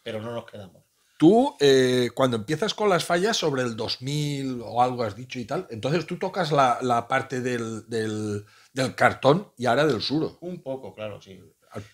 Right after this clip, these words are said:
Speaker 2: al final ya del cartón, ¿no? Sería.
Speaker 1: Sí, al final del cartón. Y lu-, y luego ocurre una cosa. Digamos que el que tiene facilidad para, para modelar en barro, por ejemplo, la va a tener,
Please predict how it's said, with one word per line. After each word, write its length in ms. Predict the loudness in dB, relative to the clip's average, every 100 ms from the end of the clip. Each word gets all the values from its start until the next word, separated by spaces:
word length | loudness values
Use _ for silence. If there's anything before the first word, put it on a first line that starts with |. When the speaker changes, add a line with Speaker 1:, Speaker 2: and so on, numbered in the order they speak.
| -8
Speaker 2:
al 140 | -6
final 300 | 0 4 6 6
ya 100 | 2
del 140 | 2
cartón, 460 | -2 -4 -6 -10 -16 _ _
¿no? 140 | -20
Sería. 240 | -14 -4 -2
Speaker 1:
Sí, 120 | 0 0
al 80 |
final 260 | -2 -4 -2
del 100 | 0
cartón. 260 | -2 -4 -6
Y 20 |
lu-, 100 | -10
y 100 | -10 -10
luego 200 | -6 -6
ocurre 220 | -6 -8
una 140 | -8
cosa. 360 | -8 -10 -10 -14 _ _ _ _
Digamos 540 | -20 -16 -8 -8 -8 -10
que 80 |
el 60 | -12
que 100 | -10
tiene 200 | -10 -10
facilidad 460 | -10 -12 -8 -8 -6
para, 380 | -4 -6 -8 _
para 180 | -10 -8
modelar 480 | -8 -8 -4 -4 -4 -8 -16 _ _ _
en 200 | -14 -2
barro, 300 | -2 -2 -6
por 100 | -8
ejemplo, 560 | -10 -16 -14 -14 -14 _ _ _ _ -10
la 140 | -4
va 80 | -2
a 60 |
tener, 360 | -2 -4 -6